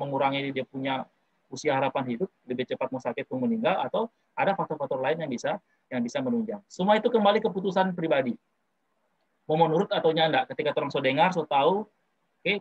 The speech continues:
tidak cukup tahu. Ketika Anda tahu, Anda harus mau. Ketika Anda mau, Anda harus mampu.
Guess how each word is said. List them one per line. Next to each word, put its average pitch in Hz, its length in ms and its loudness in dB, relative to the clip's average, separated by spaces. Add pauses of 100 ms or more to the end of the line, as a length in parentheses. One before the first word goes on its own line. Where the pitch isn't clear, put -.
(120)
tidak 190 160 6
cukup 240 240 2
tahu. - 400 6 (480)
Ketika 196 320 2
Anda 190 160 6
tahu, 214 240 6
Anda 214 240 6
harus 190 240 2
mau. 190 400 6 (400)
Ketika 208 320 4
Anda 190 240 6
mau, 208 400 6
Anda 190 240 4
harus 170 160 -2
mampu. 151 320 0